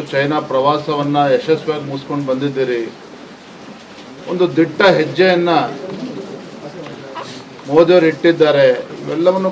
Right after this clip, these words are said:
ಕೂಡ ಶ್ಲಾಘಿಸಿ ಪತ್ರವನ್ನ ಬರೆದಿದ್ರು. ನಾನು ಕೂಡ ಶಿಕಾರಿಪುರ ಪ್ರವಾಸದಲ್ಲಿದ್ದೆ, ಪತ್ರಿಕೆಗಳಲ್ಲಿ, ಮಾಧ್ಯಮದಲ್ಲಿ ನೋಡಿದಾಗ ನನಗೆ ತುಂಬ ಸಂತೋಷನೂ ಕೂಡ ಆಯಿತು, ಹೆಮ್ಮೆನೂ ಕೂಡ ಆಯಿತು.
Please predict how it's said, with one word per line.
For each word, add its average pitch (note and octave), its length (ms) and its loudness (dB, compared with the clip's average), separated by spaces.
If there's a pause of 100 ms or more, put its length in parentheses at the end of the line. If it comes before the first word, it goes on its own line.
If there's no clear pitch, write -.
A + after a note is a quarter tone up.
ಕೂಡ F#3+ 80 0 (160)
ಶ್ಲಾಘಿಸಿ D3+ 500 0 (120)
ಪತ್ರವನ್ನ C#3+ 380 0 (120)
ಬರೆದಿದ್ರು. A2+ 420 -2 (1000)
ನಾನು D3+ 260 -6
ಕೂಡ E3+ 120 0 (260)
ಶಿಕಾರಿಪುರ D3+ 500 -2 (120)
ಪ್ರವಾಸದಲ್ಲಿದ್ದೆ, C#3 760 0 (2500)
ಪತ್ರಿಕೆಗಳಲ್ಲಿ, D3 720 0 (100)
ಮಾಧ್ಯಮದಲ್ಲಿ C#3+ 540 -2
ನೋಡಿದಾಗ D3+ 340 -2
ನನಗೆ C#3+ 300 -4
ತುಂಬ E3+ 120 0 (160)
ಸಂತೋಷನೂ E3 560 0
ಕೂಡ D#3 180 0
ಆಯಿತು, C#3 220 0 (120)
ಹೆಮ್ಮೆನೂ D#3 400 0
ಕೂಡ C3+ 180 -2
ಆಯಿತು. A2 240 -6